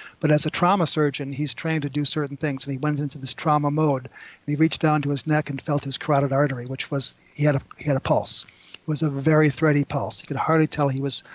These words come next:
alive, but he was alive. So Steve suddenly, uh, you know, started to call out, "Help, help." One of the last skiers down the mountain heard his cry, came to his side. Steve said, "Go down and get the snow patrol as soon as you can, the ski patrol,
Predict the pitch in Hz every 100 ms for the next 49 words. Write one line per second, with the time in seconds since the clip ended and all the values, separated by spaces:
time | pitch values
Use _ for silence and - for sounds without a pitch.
0 | - 143 135 135 127 127 143 151 147 143
1 | 143 131 123 - 147 - 170 165 - 160
2 | 151 143 135 - - - - _ - 156
3 | 156 147 165 143 135 - - 165 151 139
4 | - - - 156 156 123 - - 196 185
5 | - 185 190 165 - _ _ _ _ _
6 | - 156 147 160 170 - - 160 156 -
7 | 147 143 135 147 147 139 123 151 147 139
8 | - 156 147 147 - 151 143 139 - 143
9 | 139 - 151 143 139 131 143 147 143 139
10 | 135 135 - 147 143 143 143 120 120 147
11 | 135 135 - 135 123 - 151 127 139 120
12 | 127